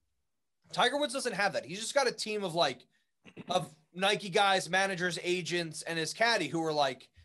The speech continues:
how do we maximize profits constantly? And they don't really care as long as the money's rolling in,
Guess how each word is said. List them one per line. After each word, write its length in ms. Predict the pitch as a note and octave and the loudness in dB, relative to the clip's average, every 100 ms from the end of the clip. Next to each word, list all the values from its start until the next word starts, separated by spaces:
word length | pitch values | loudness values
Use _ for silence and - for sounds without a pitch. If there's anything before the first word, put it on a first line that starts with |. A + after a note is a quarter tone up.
| - - - - | -20 -20 -20 -2
how 180 | G#3 A#3 | 2 2
do 80 | |
we 140 | C4 B3+ | 2 -2
maximize 840 | G3 F#3 G3+ G3 G#3+ F#3+ F3+ - | -2 0 0 0 2 4 2 0
profits 600 | - - F3 D#3 E3 D#3 | -2 4 6 4 0 -6
constantly? 880 | - C#3+ B2+ - - - - - _ _ _ - _ _ _ _ _ _ _ _ _ _ _ _ _ _ _ _ _ _ _ _ _ _ _ _ _ _ E3 | -6 -4 -4 -6 -14 -16 -20 -20 _ _ _ -20 _ _ _ _ _ _ _ _ _ _ _ _ _ _ _ _ _ _ _ _ _ _ _ _ _ _ 4
And 100 | B3+ | 6
they 100 | C#4 | 8
don't 280 | C4+ G#3 | 6 6
really 240 | G#3+ C4 G#3 | 0 -4 -2
care 460 | A#3+ B3+ E3 D3 D#3+ | 0 2 2 0 -2
as 120 | D#3+ | 0
long 180 | G#3 G#3 | 0 0
as 80 | D3+ | -2
the 100 | F3 | -2
money's 300 | F#3 F3+ D#3 | -2 -2 -2
rolling 300 | D3+ C3 F#3+ | -2 -2 -4
in, 180 | - | -6